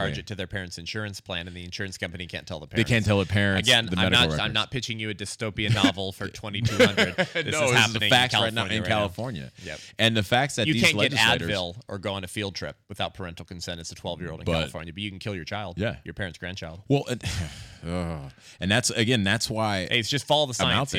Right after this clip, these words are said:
Speaker 2: there.
Speaker 1: Siaka. It's just science,
Speaker 2: Just
Speaker 1: man.
Speaker 2: science. It's just a clump of cells. It's just a clump of cells. You can wipe it off. Tss, we're done. You know, I, but that's why I'm, I, I wanna run. That's why
Speaker 1: Good
Speaker 2: I
Speaker 1: for
Speaker 2: am
Speaker 1: you.
Speaker 2: running. I'm there because I'm like,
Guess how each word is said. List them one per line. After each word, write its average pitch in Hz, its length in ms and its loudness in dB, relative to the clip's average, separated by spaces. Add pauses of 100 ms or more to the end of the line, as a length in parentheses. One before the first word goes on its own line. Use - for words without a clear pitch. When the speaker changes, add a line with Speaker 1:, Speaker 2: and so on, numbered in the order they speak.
(180)
Speaker 2:
there. 90 80 -6
Speaker 1:
Siaka. - 20 -8
It's - 100 -14
just 98 200 -10
science, 87 280 -8
Speaker 2:
Just 135 220 4
Speaker 1:
man. 143 80 6
Speaker 2:
science. 117 300 0
It's 110 140 2
just 104 100 0
a - 40 -4
clump 131 160 2
of 107 60 -4
cells. 131 380 2
It's 180 160 0
just 127 160 0
a - 40 -2
clump 156 160 4
of - 80 0
cells. 147 280 4
You 123 80 -2
can 120 100 -2
wipe 127 160 4
it 131 60 0
off. 131 160 2
Tss, - 340 -2
we're 123 120 -2
done. 123 260 2 (440)
You 120 60 2
know, 117 140 6
I, 104 220 -2 (200)
but 113 100 0
that's 131 180 4
why 139 120 4
I'm, 113 120 -2
I, 98 180 2
I 87 180 -2
wanna 85 280 -2
run. 87 380 -2 (200)
That's 85 180 -4
why 92 200 2
Speaker 1:
Good 85 60 2
Speaker 2:
I 101 40 6
Speaker 1:
for 127 40 4
Speaker 2:
am 170 80 2
Speaker 1:
you. 110 60 2
Speaker 2:
running. 78 220 -2
I'm 82 140 -2
there 104 180 4
because 107 340 0
I'm 107 120 -2
like, 101 220 -2